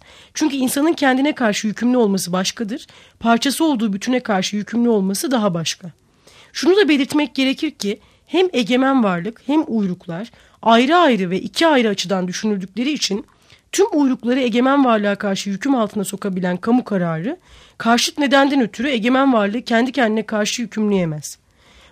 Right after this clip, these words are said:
Bu nedenle de egemen varlığın karşı gelemeyeceği bir yasayı kendi kendisine dayatması siyasal oyunun doğasına aykırı düşer. Egemen varlık kendini ancak tek ve değişmez bir ilişki açısından görebildiğinden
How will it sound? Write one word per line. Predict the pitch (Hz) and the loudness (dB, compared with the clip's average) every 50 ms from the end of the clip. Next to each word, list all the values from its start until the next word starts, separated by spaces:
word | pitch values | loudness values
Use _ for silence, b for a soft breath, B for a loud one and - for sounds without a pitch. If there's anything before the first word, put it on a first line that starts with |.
| b - | b 4
Bu | 311 | 4
nedenle | 392 392 339 330 302 277 247 196 | 6 6 6 6 6 4 4 2
de | 214 - | 0 0
egemen | 208 208 220 247 269 285 302 311 294 | 0 2 2 2 4 4 4 4 2
varlığın | 240 208 202 185 170 170 165 160 185 285 - b b b b b b b b | 2 0 0 -2 -4 -4 -6 -6 -6 -8 -10 b b b b b b b b
karşı | b - 240 233 247 - 294 | b 2 2 4 4 2 2
gelemeyeceği | 285 226 254 247 330 349 349 311 262 233 180 214 214 202 180 | 2 2 2 4 4 6 6 6 4 2 2 0 -2 -2 -2
bir | 196 | -2
yasayı | 196 190 - - 190 185 180 | -2 -2 -2 -4 -6 -6 -4
kendi | - 220 208 214 240 311 | -2 0 0 0 0 -2
kendisine | - 294 254 233 214 - - 208 185 | 0 0 0 0 0 -2 -2 -2 0
dayatması | 196 196 190 185 185 - 190 175 - - 269 320 339 b b b b | 0 0 0 -2 -2 -6 -6 -6 -6 -4 -6 -6 -6 b b b b
siyasal | b - - - 254 254 247 - 311 330 | b -2 0 2 2 2 4 4 4 4
oyunun | 294 254 240 226 214 202 233 269 302 285 | 4 2 2 2 2 2 0 0 2 2
doğasına | 254 226 220 214 - - 277 269 | 2 2 2 2 2 2 4 4
aykırı | 247 220 214 - 220 196 170 | 4 2 2 0 -2 -2 -2
düşer. | 147 - - 180 180 180 - - _ B B B B B B B B B B | -4 -6 -8 -8 -10 -14 -16 -18 _ B B B B B B B B B B
Egemen | 240 233 226 285 320 349 381 403 370 | 0 2 4 6 6 6 6 6 4
varlık | 339 277 247 214 220 - - | 4 4 2 2 0 -4 -2
kendini | - 254 247 262 285 294 277 | 0 2 2 4 4 2 4
ancak | 285 311 311 - 269 262 - - | 4 2 2 2 -2 -4 -4 -8
tek | - - 285 339 - - - - 247 | -6 -4 -4 -4 -6 -10 -10 -6 -6
ve | 254 208 | -2 0
değişmez | 208 226 233 240 - - 277 294 302 262 220 | 2 2 2 2 2 2 2 2 2 0 -2
bir | 233 208 | -4 -4
ilişki | 202 220 196 - - 285 269 | -4 -4 -4 -2 0 0 0
açısından | 208 - - - 214 208 202 190 185 185 | 0 -2 -4 -2 -2 0 0 0 0 -2
görebildiğinden | 175 185 180 185 165 180 170 151 175 170 170 165 160 202 262 359 | -2 -2 -2 -4 -4 -6 -8 -6 -6 -6 -4 -2 -2 -2 -2 -2